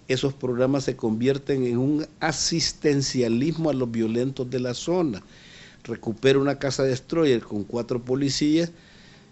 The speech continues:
y no tiene control del territorio, ¿de qué le va a servir? Absolutamente de nada.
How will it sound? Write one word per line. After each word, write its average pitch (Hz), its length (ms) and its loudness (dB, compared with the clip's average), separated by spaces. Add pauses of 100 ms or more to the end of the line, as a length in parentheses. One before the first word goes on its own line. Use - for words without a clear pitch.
(540)
y 143 120 2
no 127 160 4
tiene 147 320 4
control 135 440 0
del 127 140 -2
territorio, 147 720 0
¿de 117 220 -4
qué 117 260 0
le 131 220 2
va 117 220 -2
a 120 40 -4
servir? 117 560 -2
Absolutamente 117 1040 -4
de 110 160 0
nada. 113 480 -4